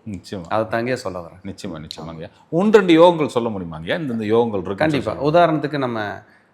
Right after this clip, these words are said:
Speaker 2: அஹ், சிவராஜ யோகம்னு ஒண்ணு
Speaker 1: ம்,
Speaker 2: எடுத்துக்குவோம்.
Speaker 1: சொன்னோம்.
Speaker 2: அஹ், சூரியனும் குருவும் சேர்ந்திருந்தா இது ஒரு அற்புதமான யோகம்
Speaker 1: ம்.
Speaker 2: ஐயா. சிவராஜ யோகம்.
Speaker 1: ம்.
Speaker 2: அதாவது அந்த யோகத்திலே பேர் வருங்க, சிவ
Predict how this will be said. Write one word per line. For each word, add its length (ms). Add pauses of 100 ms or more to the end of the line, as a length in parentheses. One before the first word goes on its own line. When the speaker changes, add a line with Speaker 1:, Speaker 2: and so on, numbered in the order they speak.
(120)
Speaker 2:
அஹ், 200
சிவராஜ 400
யோகம்னு 380
ஒண்ணு 40
Speaker 1:
ம், 60
Speaker 2:
எடுத்துக்குவோம். 340
Speaker 1:
சொன்னோம். 280 (380)
Speaker 2:
அஹ், 180
சூரியனும் 840 (280)
குருவும் 400
சேர்ந்திருந்தா 640 (240)
இது 200
ஒரு 120
அற்புதமான 600
யோகம் 300
Speaker 1:
ம். 60
Speaker 2:
ஐயா. 120 (180)
சிவராஜ 520
யோகம். 320
Speaker 1:
ம். 100 (420)
Speaker 2:
அதாவது 680 (140)
அந்த 160
யோகத்திலே 460
பேர் 300
வருங்க, 220
சிவ 500